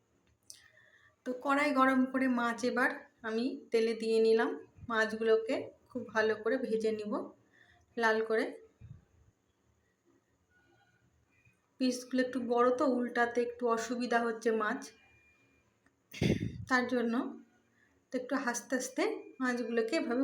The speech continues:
উল্টে নিতে হবে। বড় মাছ খেতে যেমন ভালো লাগে, রান্না করতেও কিন্তু খুব ভালো লাগে। তো দেখো, আমার এক পিঠ প্রায় ভাজা হয়ে এসেছে, একদম লাল লাল করে ভেজে নিয়েছি।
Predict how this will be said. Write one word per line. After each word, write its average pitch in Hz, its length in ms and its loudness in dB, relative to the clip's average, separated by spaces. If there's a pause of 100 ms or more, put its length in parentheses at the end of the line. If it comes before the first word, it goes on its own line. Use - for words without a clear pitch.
উল্টে 254 220 2
নিতে 214 320 0
হবে। 214 220 -4 (1120)
বড় 226 220 4 (100)
মাছ 226 220 -2
খেতে - 340 -2
যেমন 254 280 2
ভালো 247 240 -2 (100)
লাগে, 240 220 0 (1200)
রান্না 226 400 2
করতেও 233 320 0
কিন্তু 254 220 0 (100)
খুব 285 120 -4 (140)
ভালো 208 180 0 (100)
লাগে। 202 240 0 (1200)
তো 254 120 -2
দেখো, 277 260 -2
আমার 294 160 0
এক 277 160 0
পিঠ 277 180 2 (200)
প্রায় 262 320 4
ভাজা 240 260 0
হয়ে 247 260 2 (100)
এসেছে, 220 320 0 (1120)
একদম 233 280 -4 (100)
লাল 233 200 0
লাল 233 200 2
করে 240 120 0 (100)
ভেজে 220 280 0
নিয়েছি। 220 320 -2